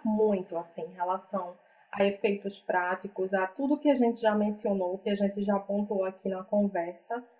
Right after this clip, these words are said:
Speaker 1: Realmente
Speaker 2: depois
Speaker 1: ele
Speaker 2: é só
Speaker 1: entrega
Speaker 2: ladeira abaixo. <laughs>
Speaker 1: Mas é, é de-, porque quando a gente, na minha concepção, quando a gente abre vários pontos,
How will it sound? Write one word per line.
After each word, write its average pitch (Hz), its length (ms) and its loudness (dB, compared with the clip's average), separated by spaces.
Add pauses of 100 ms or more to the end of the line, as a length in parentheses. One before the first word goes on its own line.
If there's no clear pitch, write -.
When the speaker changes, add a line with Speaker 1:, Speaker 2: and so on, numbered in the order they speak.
(200)
Speaker 1:
Realmente 208 320 6
Speaker 2:
depois 123 220 8
Speaker 1:
ele 151 80 8
Speaker 2:
é - 20 6
só 156 60 12
Speaker 1:
entrega 135 140 12
Speaker 2:
ladeira 160 220 12
abaixo. 151 500 10
<laughs> - 960 10
Speaker 1:
Mas 208 360 12
é, 226 240 12 (140)
é 208 160 10
de-, 220 260 8
porque 359 320 12
quando 359 260 10
a 480 180 12
gente, 392 360 4
na 254 180 8
minha 294 300 4
concepção, 247 760 4
quando 233 180 2
a 214 60 10
gente 233 340 2
abre 202 400 4
vários 208 400 8
pontos, 214 800 2